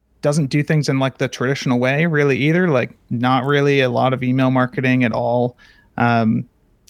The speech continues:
you know, doesn't, like, really, uh, try and leverage the price tiers as hard as most people do.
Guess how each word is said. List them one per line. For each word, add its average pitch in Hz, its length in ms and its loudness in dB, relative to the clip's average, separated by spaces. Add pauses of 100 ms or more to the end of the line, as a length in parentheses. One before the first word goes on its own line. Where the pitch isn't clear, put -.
(460)
you 120 80 -4
know, 120 260 -2 (440)
doesn't, 143 420 -2
like, 131 240 0
really, 135 680 2
uh, 123 280 0 (600)
try 135 360 0
and 131 380 0 (460)
leverage 135 600 -2
the 127 180 0
price 135 380 -4
tiers 135 320 0
as 127 100 -2
hard 131 380 2
as 127 120 -2
most 131 280 0
people 131 260 -2
do. 123 440 0